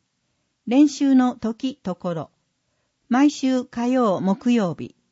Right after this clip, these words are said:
十八時三十分から二十時二十分。緑が丘中学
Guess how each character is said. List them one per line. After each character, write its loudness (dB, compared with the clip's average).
十 0
八 -4
時 -6
三 2
十 -2
分 -2
か -8
ら -8
二 2
十 0
時 -6
二 0
十 -4
分。 -8
緑 0
が 0
丘 -4
中 -2
学 -4